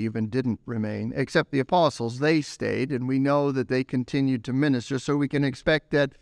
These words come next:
that the church was continuing to grow, not at that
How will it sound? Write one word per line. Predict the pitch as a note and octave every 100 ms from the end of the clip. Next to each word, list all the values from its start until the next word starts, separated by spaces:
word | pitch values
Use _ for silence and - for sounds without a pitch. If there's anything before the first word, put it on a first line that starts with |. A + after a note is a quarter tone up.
| _ _
that | E3 D3
the | D#3+
church | - F#3 F3+ C#3+ - _ -
was | D3 E3+ C#3
continuing | - D#3+ - F#3+ F3+ E3+ D3
to | D3
grow, | C3+ D#3+ D#3 C#3+ - F#3 F3
not | D#3 D3+
at | C#3 C3+
that | C#3 C3